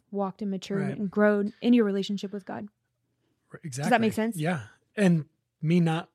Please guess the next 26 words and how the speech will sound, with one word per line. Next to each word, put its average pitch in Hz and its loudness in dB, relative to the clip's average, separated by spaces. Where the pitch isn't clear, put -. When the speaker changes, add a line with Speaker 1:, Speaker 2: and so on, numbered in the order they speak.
Speaker 2:
walking 156 -4
in 139 -6
understanding 131 -8
with 131 -10
you 135 -8
or 151 -6
even 147 -4
trying 180 4
to 147 -2
understand, 127 -10
right? 143 -6
Like, 139 -8
like, 151 -4
I'm 170 0
going 170 4
to 160 2
make 151 -2
efforts 131 -10
to 143 -10
walk 135 -8
in 196 0
the 202 2
Spirit, 160 -2
and 147 -8
I'm 139 -10
gonna 135 -8